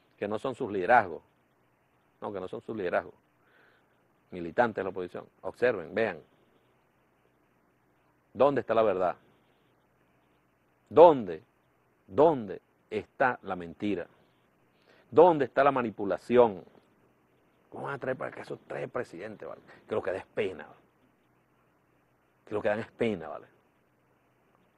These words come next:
Traer a esa gente para acá, hablar de democracia en Venezuela, una falta de respeto para el país, ¿vale?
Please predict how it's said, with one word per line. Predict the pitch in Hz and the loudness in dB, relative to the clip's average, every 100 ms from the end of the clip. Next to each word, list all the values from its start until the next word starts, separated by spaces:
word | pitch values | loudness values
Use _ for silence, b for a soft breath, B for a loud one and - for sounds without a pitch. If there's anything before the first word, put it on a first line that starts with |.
| _ _ _ _ _ _ _ _ - | _ _ _ _ _ _ _ _ -4
Traer | 113 104 | 0 2
a | |
esa | 110 120 | 2 -2
gente | 117 | -6
para | 117 110 | -2 0
acá, | 117 | 0
hablar | 110 117 | 0 2
de | 143 | 2
democracia | 127 95 - 123 131 | 0 -4 -4 -2 -2
en | 120 | -6
Venezuela, | 101 156 131 | -6 -4 -2
una | 123 | -2
falta | 135 127 139 | -4 -4 -6
de | |
respeto | - - 151 165 | -8 -8 -6 -4
para | 143 110 | -6 -6
el | 95 | -8
país, | - 120 196 | -8 -4 -2
¿vale? | 143 104 - | -2 -6 -10